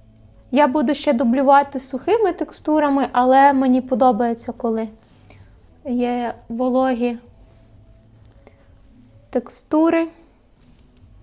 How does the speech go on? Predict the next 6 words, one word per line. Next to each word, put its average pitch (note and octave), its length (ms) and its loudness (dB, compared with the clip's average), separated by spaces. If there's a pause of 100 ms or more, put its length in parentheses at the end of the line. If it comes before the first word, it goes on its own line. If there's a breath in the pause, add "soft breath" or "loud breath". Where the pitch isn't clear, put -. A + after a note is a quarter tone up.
(640 soft breath)
Готово. C4 880 -2 (600)
Ще C4+ 480 -2 (1120)
залишками B3+ 720 0
проходжуся A#3+ 680 -4
під A3+ 340 -10
бровою. A#3+ 580 -2